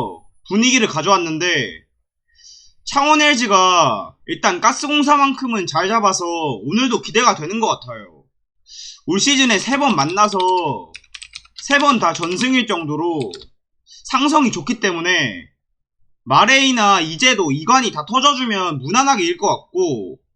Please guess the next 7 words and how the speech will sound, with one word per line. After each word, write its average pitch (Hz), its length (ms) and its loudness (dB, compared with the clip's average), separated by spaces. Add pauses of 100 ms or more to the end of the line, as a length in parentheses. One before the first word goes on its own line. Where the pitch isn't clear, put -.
(320)
할로웨이가 202 1120 4 (100)
마레이만 180 480 2
만나면 180 640 0
약한 139 260 -2
모습을 240 360 0
보여줬기 190 400 -4
때문에 147 520 -2